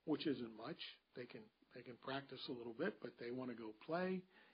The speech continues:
And if they're in, you know, a s-, they live in a state where golf is not allowed, then they don't go play. Just, I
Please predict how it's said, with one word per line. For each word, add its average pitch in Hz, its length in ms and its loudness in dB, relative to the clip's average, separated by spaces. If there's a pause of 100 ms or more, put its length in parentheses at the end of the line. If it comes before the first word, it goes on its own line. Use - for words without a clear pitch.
(180)
And 131 100 -4
if 117 80 -4 (100)
they're 135 260 4
in, 135 500 2 (720)
you 135 80 0
know, 123 200 -4 (140)
a 123 40 -6
s-, - 160 -6 (100)
they 139 120 8
live 143 200 6
in 131 100 6
a 120 60 2 (140)
state 151 300 4
where 131 380 2 (600)
golf 147 280 10
is 127 180 2
not 139 240 4 (280)
allowed, 135 480 2 (720)
then 117 220 -10 (360)
they 110 80 -2
don't 123 200 -4
go 135 160 6
play. 143 380 4 (1200)
Just, 214 220 6
I 160 80 4